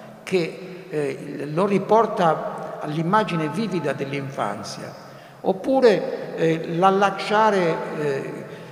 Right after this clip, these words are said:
i, gli scarponcini sempre in casa della nonna che gli riporta il ricordo di questa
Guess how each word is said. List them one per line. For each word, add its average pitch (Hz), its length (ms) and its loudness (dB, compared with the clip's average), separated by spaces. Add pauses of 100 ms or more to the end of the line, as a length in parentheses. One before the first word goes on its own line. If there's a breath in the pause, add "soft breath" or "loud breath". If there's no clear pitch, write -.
(120)
i, 147 260 -4
gli 156 160 -4
scarponcini 175 1200 0
sempre 170 1160 -4
in 143 200 -8
casa 175 380 2
della 147 260 2
nonna 156 920 -2
che 160 120 -6
gli 156 180 0
riporta 156 1040 -2
il 147 120 -6
ricordo 170 640 4
di 127 140 -2
questa 120 640 -6